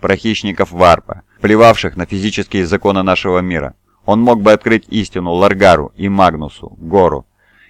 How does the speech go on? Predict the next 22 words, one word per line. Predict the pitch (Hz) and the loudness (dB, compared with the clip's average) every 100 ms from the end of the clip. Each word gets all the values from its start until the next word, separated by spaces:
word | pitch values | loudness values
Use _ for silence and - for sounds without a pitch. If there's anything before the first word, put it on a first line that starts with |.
| _ | _
И | 98 | -6
тогда | 123 117 123 117 | 0 2 4 4
бы | 87 - - | 2 -2 -6
величайший | 95 107 - 120 107 104 | -2 -2 0 2 2 0
заговор | 95 98 101 98 | 0 2 2 2
в | 82 | 2
галактике | 101 101 101 - 82 73 - | 2 4 2 -2 -12 -12 -8
оказался | 85 95 92 95 90 | -4 -2 2 2 0
под | 92 87 | -6 -6
угрозой. | 90 90 82 73 65 _ _ _ _ - | -4 -2 -4 -4 -14 _ _ _ _ -2
Ведайте, | 110 120 117 107 | 2 2 2 0
примархи, | 95 104 101 - | -2 2 0 0
правду. | 104 92 87 73 67 - _ | -4 2 2 0 -8 -18 _
Он | - 101 | -4 0
боялся | 104 123 127 117 90 | 4 6 6 4 -2
этой | 82 85 | -2 -4
истины. | 80 - 78 71 65 _ _ | -4 -8 -14 -14 -18 _ _
Моя | 90 98 113 | 0 4 4
ненависть | 120 127 117 87 76 | 2 0 0 -2 -6
не | 98 | -6
ослепляет | 92 107 101 104 95 82 - | -6 -6 -6 2 2 2 -4
меня, | 78 71 | -10 -10